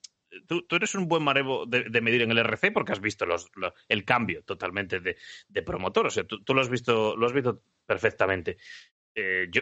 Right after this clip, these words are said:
nosotros hemos tenido aquí a bastante gente, hemos tenido a Juan, hemos tenido a, a varios que, oye, que, que, que han hecho el R C y comentan que el cambio de promotor ha sido negativo para el campeonato, al menos en el año dos mil veintidós, el que tenemos hasta ahora.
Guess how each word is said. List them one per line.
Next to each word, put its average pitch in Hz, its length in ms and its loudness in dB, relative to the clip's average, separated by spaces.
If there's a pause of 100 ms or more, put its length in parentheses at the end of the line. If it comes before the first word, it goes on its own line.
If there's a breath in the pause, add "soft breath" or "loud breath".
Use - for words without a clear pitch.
nosotros 110 360 -6
hemos 123 200 2
tenido 95 280 2
aquí 90 160 0
a 87 60 4
bastante 85 300 -2
gente, 127 240 0
hemos 104 120 -4
tenido 87 220 -4
a - 20 -12
Juan, 113 460 2
hemos 95 140 -8
tenido 92 280 2
a, 90 80 2
a 90 40 0
varios 95 320 2
que, - 80 -6
oye, 104 180 0
que, 85 160 -12
que, - 220 -20 (260)
que 90 60 -10
han 92 100 -6
hecho 95 160 -2
el 98 80 0
R 92 160 2
C 123 220 4
y 113 160 4
comentan 90 440 -2
que 92 120 -8
el 85 80 -8
cambio 90 220 -2
de 90 60 4
promotor 92 380 -2
ha 101 40 0
sido 113 220 0
negativo 110 540 0 (140)
para 87 140 -8
el 82 40 -6
campeonato, 98 460 0
al 110 100 4
menos 156 400 0
en 110 140 2
el 104 60 4
año 98 180 2
dos 98 100 0
mil 92 100 -6
veintidós, - 480 -10 (380)
el 85 100 -8
que - 120 -10
tenemos 85 340 -8
hasta 90 160 -6
ahora. 87 160 -4